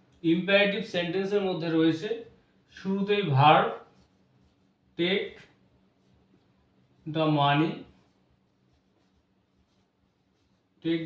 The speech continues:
the money, টাকাটা রাখো, কাজে আসবে। So It will come in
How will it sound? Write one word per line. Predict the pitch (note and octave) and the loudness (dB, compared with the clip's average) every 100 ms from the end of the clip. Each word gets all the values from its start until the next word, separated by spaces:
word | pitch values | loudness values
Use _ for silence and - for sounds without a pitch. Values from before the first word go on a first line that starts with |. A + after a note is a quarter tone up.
| D#3 | -4
the | E3 D3 | -2 0
money, | B2+ A#2 G#2 - _ _ _ _ _ _ _ _ _ _ _ _ _ _ _ | -2 -4 -8 -16 _ _ _ _ _ _ _ _ _ _ _ _ _ _ _
টাকাটা | D3 - E3 F3+ | -6 -2 -2 0
রাখো, | D#3 C#3+ - B2+ - - | 2 2 0 -6 -8 -12
কাজে | - C#3+ F3+ F#3 E3+ | -2 0 4 6 6
আসবে। | B2+ A2+ G#2+ - _ _ _ _ _ _ _ - _ _ _ _ _ - | 4 -2 -12 -16 _ _ _ _ _ _ _ -20 _ _ _ _ _ -2
So | - - - - _ _ _ _ _ _ _ _ _ _ _ _ _ D3+ | -2 -2 -8 -18 _ _ _ _ _ _ _ _ _ _ _ _ _ -4
It | D3+ F3 F#3 - C3 C3+ | -2 -2 -6 -8 -6 2
will | D#3 F#3+ C4 - - - _ _ _ _ _ _ _ _ _ _ _ _ _ _ _ _ _ _ _ _ _ _ _ _ | 4 4 2 0 -12 -20 _ _ _ _ _ _ _ _ _ _ _ _ _ _ _ _ _ _ _ _ _ _ _ _
come | D3+ D3 D3+ C#3+ B2+ A#2+ - _ _ _ _ _ _ _ _ _ - | 4 6 6 6 2 -4 -14 _ _ _ _ _ _ _ _ _ -10
in | C#3+ D3+ F3+ | -2 0 0